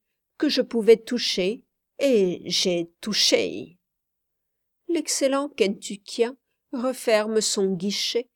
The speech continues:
et je n'ai plus qu'à me retirer pour aller cuver ma stupéfaction dans la rue. Je paie le fiacre. Mes moyens ne me permettent plus de me faire secouer les viscères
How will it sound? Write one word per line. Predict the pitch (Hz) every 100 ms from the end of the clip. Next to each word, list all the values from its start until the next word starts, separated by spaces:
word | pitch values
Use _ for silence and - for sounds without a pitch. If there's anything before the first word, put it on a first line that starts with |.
| _ _ _ -
et | 233 208
je | 220 233
n'ai | 196 190
plus | - 175 170 180
qu'à | 190
me | 175 180
retirer | 185 196 196 214 208 202 165 190 - _ _ _
pour | - 233 190
aller | 175 175 170 -
cuver | 190 170 165 165 165
ma | 180 196
stupéfaction | - - 180 185 180 190 - - 190 170 175
dans | 190 202
la | 220 214
rue. | - 156 110 - - _ _ _ _ _ _ _ _ _ _ _ 302
Je | 285 277
paie | 269 202 190
le | 190
fiacre. | 190 - 196 160 - - - 151 160 _ _ _ _ -
Mes | 175 180
moyens | 180 180 185 175 214 214 226 _ _ _
ne | - 269
me | 247
permettent | 247 254 233 240 240
plus | 226 - 220 220
de | 175 196
me | 202
faire | 202 - 214 190 196
secouer | - - 208 202 214 202
les | 196
viscères | 196 180 - 196 175 156 156